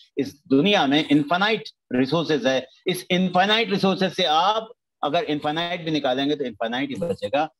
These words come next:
हर व्यक्ति के लिए पर्याप्त है, लेकिन आपने demand क्या किया? अपने अलादीन चिराग को,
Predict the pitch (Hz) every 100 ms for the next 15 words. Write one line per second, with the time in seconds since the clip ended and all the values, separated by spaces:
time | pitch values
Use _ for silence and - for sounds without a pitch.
0 | _ 165 196 139 202 - 208 - 202 180
1 | 175 170 131 135 139 - 117 151 175 _
2 | _ 120 123 156 180 - 113 123 117 -
3 | 208 143 127 117 120 165 202 208 196 180
4 | 185 160 - 127 170 170 - 135 151 147
5 | 156 147 131 139 156 - - 120 117